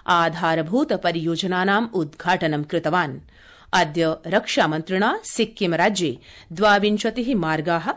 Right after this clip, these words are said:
एकपञ्चाशत् सेतवः, द्वे अन्ये परियोजने च एतत् सर्वम् उद्घाटितम्। एतानि परियोजनानि अण्डमान निकोबार द्वीप समूहेन सह देशस्य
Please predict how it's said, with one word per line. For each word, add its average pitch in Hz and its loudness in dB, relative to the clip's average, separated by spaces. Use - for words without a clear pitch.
एकपञ्चाशत् 196 2
सेतवः, 247 2
द्वे 226 0
अन्ये 285 4
परियोजने 180 0
च - 0
एतत् 156 -2
सर्वम् 185 2
उद्घाटितम्। 165 -2
एतानि 214 4
परियोजनानि 175 2
अण्डमान 220 4
निकोबार 190 2
द्वीप 220 0
समूहेन 170 0
सह 147 -4
देशस्य 185 0